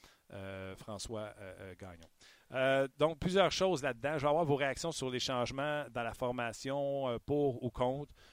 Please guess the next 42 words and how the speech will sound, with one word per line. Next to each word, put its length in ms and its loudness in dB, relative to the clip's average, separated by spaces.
Je 80 -14
pense 160 -2
que 60 -12
je 20 -12
me 60 0
suis 120 -6
déjà 180 0
exprimé 360 -8
là-dessus. 380 -6
Luc, 280 -2
euh, 260 -4
je 80 -10
vais 40 -8
t'inviter 300 -8
à 40 -4
le 40 -10
faire 240 -6
également. 440 -10
Et 180 -6
également 320 0
vos 140 0
prédictions. 480 -6
Canadiens, 480 -8
playoff, 400 -2
série 520 -8
ou 120 -4
pas 160 -2
de 60 -10
série 320 -4
pour 380 -2
le 100 -8
Canadien 320 -10
de 60 -8
Montréal. 280 -6
Je 80 -10
veux 280 -6
également 420 -6
avoir 260 -4
vos 120 -6
réactions, 500 -10
euh, 160 -8
là-dessus. 240 -18